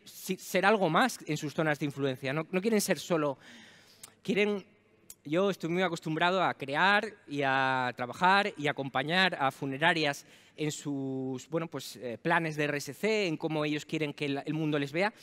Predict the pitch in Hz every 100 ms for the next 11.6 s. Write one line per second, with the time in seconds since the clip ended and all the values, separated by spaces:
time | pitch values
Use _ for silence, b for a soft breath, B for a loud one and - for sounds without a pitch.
0 | B B B 139 131 - 151 185 190 -
1 | _ _ _ _ - - 190 185 - 151
2 | 147 170 - 160 151 131 113 131 120 135
3 | 131 175 - _ b - 151 139 139 190
4 | 147 120 - b - 156 165 196 196 185
5 | - 165 151 165 131 - _ b b -
6 | 165 156 160 - b b b b b 147
7 | 139 170 135 131 143 147 156 165 - -
8 | _ _ 139 135 131 127 117 113 - _
9 | - 165 160 147 147 151 156 143 151 127
10 | 143 147 147 131 117 113 - 131 117 139
11 | 147 127 113 117 107 147